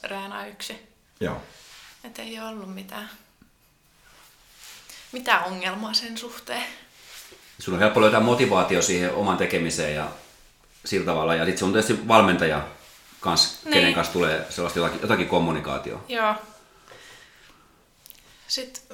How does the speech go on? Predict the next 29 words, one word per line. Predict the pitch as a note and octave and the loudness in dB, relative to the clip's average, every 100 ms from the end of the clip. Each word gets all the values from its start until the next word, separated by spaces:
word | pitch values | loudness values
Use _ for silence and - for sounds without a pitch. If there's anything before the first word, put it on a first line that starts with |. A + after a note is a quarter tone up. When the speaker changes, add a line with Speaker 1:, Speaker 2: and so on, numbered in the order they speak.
| - - - | -20 -20 -6
Speaker 1:
välillä | A3+ G3 G#3+ B3 | -4 -2 -4 -2
voi | B3 | -2
pyytää | A3+ G#3+ G3 F#3 C#3 | -2 -4 -4 -4 -4
just | E3+ - | -4 -4
jotain | - F3 F3 | -4 -6 -6
kavereja, | D#3+ E3 F3+ E3+ G3+ G3+ | -6 -4 -4 -4 -6 -4
jos | G#3 - - - _ _ _ _ _ _ _ - | -2 -4 -6 -20 _ _ _ _ _ _ _ -12
tekee | G#3 G#3 G#3+ G#3 | -12 -8 -10 -10
jotain | G#3+ A3 A3 | -12 -12 -12
semmoista | A3+ A3+ A3 - - - - - | -12 -10 -8 -8 -10 -18 -20 -14
juoksureeniä, | G#3+ G#3+ A#3 G#3 G#3 G#3 G#3+ G#3+ | -14 -12 -12 -10 -10 -8 -10 -10
vaikka | G#3+ - - _ _ - | -12 -12 -20 _ _ -14
hirveän | F#3+ G3 A#3 | -12 -10 -8
moni | G#3+ G3+ F#3+ | -8 -8 -10
ei | F3+ F#3 | -10 -10
lähde | F#3+ F#3+ | -12 -12
heittää | F#3+ F#3+ - F#3+ | -12 -12 -14 -12
keihästä | - - G#3 G#3+ - - - | -10 -10 -4 -2 6 8 10
mukaan, | B3 - A3 A3 | 8 8 10 10
et | B3 - E3+ - | 8 8 10 10
<laughs> | - A#3+ | 10 10
niihin | C4 D4+ E4 F#4 | 10 10 10 8
mä | D#4 C4+ | 8 10
nyt | C4 B3+ | 8 8
en | D4 C4+ | 8 6
pyydä | - A#3+ G3+ G3+ | 6 8 8 6
ketään | G#3 B3+ A#3 A3 | 6 8 8 6
kavereja, | G#3 G3+ G#3 G3+ G3+ | 2 4 2 2 0
mut | B3 | -4